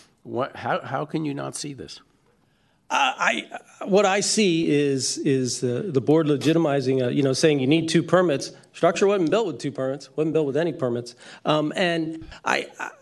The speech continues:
Speaker 2: I see, you know, the board projecting ahead and saying, uh,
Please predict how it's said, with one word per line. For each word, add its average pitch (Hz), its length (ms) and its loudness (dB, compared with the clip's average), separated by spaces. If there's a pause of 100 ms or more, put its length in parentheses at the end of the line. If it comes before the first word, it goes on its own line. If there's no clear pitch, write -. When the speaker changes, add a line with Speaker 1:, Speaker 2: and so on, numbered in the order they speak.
(100)
Speaker 2:
I 175 140 2
see, 185 480 -2
you 180 80 4
know, 160 140 2
the 143 80 -4
board 165 320 0
projecting 165 540 0
ahead 170 500 -2
and 143 140 -2
saying, 135 440 -2
uh, 131 400 -2